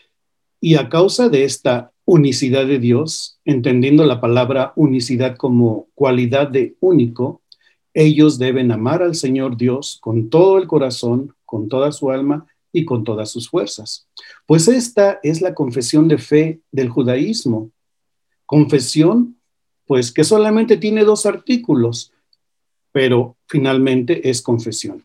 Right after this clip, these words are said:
Ahora bien, la iglesia, nosotros,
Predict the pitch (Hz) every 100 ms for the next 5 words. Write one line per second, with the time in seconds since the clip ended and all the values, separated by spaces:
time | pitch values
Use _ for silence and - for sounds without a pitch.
0 | _ 143 139 147 117 117 143 208 _ _
1 | _ _ 120 117 113 120 160 208 - 123
2 | 120 - _ 120 110 - 175 202 202 120
3 | 123 - -